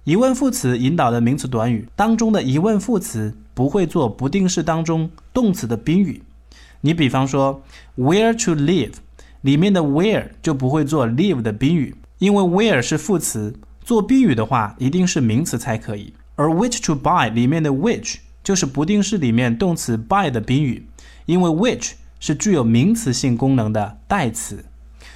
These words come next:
讲到这里，我们最主要的可以做主语的词类就讲完了。最后还有一个附加词类也可以做主语，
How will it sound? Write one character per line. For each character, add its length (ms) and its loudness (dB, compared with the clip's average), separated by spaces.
讲 160 2
到 100 4
这 140 0
里， 200 2
我 140 2
们 140 2
最 180 0
主 160 -2
要 180 2
的 300 -2
可 140 -4
以 100 4
做 220 0
主 240 -2
语 100 0
的 120 0
词 180 -4
类 140 0
就 160 -2
讲 200 -4
完 220 -6
了。 220 -4
最 160 0
后 160 2
还 160 -2
有 100 2
一 80 2
个 140 0
附 240 -2
加 240 0
词 220 -6
类 160 -2
也 180 -6
可 140 -4
以 80 0
做 180 -2
主 240 -4
语， 160 -4